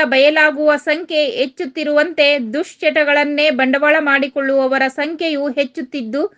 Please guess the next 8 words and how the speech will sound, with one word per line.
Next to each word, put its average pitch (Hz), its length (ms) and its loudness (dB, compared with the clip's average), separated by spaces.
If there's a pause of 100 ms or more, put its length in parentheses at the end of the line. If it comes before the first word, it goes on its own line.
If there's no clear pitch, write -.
(360)
ದಿನನಿತ್ಯ 320 640 2
ಒಂದೇ 302 420 2
ಕಡೆ 311 260 2
ಸಿಗರೇಟು 302 560 -4
ಪ್ಯಾಕ್ 294 400 -2 (100)
ಪಡೆಯುವ 277 400 0
ಗ್ರಾಹಕನೊಬ್ಬ 277 800 0 (540)
ವಂಚನೆಗೊಳಪಟ್ಟ 294 1000 0